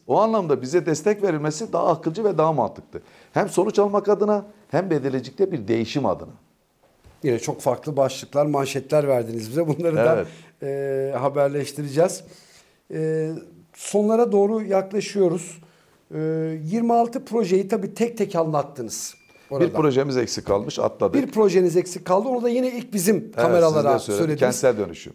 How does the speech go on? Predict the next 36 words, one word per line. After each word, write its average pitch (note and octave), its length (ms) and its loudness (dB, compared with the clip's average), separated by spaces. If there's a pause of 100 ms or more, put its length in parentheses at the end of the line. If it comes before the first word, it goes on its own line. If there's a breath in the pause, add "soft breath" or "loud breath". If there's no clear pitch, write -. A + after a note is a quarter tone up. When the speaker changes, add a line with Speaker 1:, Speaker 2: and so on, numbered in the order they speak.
(100)
Speaker 2:
Kentsel C#3+ 420 0
dönüşüm. - 300 -12
Speaker 1:
İstanbul D#3+ 420 0
Belediyesi'nin A2+ 600 -2
Kiptaş B2+ 500 -2
diye B2+ 120 -4
bir B2 80 -6
genel A2 300 -2
müdürlüğü E2+ 360 -6
var. A2 280 -4 (520 soft breath)
Kentsel B2+ 400 0
dönüşüm B2+ 400 -4 (140)
müdürlüğü A#2 420 0
değil F#2+ 160 -2
bakın, E2 220 -8
o G#2+ 80 -6
ayrı G#2 240 0
bir D#2 60 -14
şey. - 200 -12
Belediyede G#2+ 360 -2
kentsel G#2+ 380 -2
dönüşüm G2+ 280 -6
müdürlüğü G#2 380 -2
var. F2 160 0 (160)
Ondan G#2+ 300 -4
bahsetmiyorum. G2+ 600 -6 (360 soft breath)
Ayrı A#2+ 260 2
bir D#3 80 -2
genel A#2 280 0
müdürlük. - 340 -12 (460 soft breath)
Kiptaş - 460 -2
diye A2+ 120 -4
bir A2 60 -4
genel G#2+ 300 -2
müdürlüğü C3 340 -2
var. C3+ 220 2